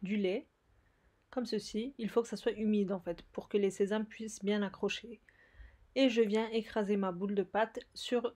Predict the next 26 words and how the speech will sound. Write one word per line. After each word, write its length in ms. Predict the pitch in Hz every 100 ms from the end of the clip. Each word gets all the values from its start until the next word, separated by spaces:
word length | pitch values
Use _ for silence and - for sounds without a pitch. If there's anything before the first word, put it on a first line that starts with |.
| -
les 160 | 214
sésames. 540 | 208 220 190 170 170 180 _ _ _ _ _ - _ _ _ _ _ _ -
Voilà, 300 | 180 170 202
comme 200 | 208 196
ceci, 320 | 196 - 233
pour 220 | 214 -
qu'il 240 | - 196
y 80 | 196
en 160 | 202 196
a 100 | 220
sur 240 | 208 208
toute 200 | - 233
la 100 | 226
surface. 640 | 208 208 - 175 - - - _ _ _ _ _ _ _ _ _ - _ _ _ _ _ _ _ _ _ _ _ _ _ -
Voilà. 420 | 185 170 180 285 - _ _ _ _ _ _ _ _ _
Et 100 | -
là, 100 | 196
vous 220 | 196 208 196
allez 140 | 185
voir 220 | 190 202
qu'il 200 | - 196
y 80 | 185
a 180 | 185 - - _ _
du 80 | 196
sésame 600 | 190 190 180 190 196 208 - -
partout, 400 | 202 - 208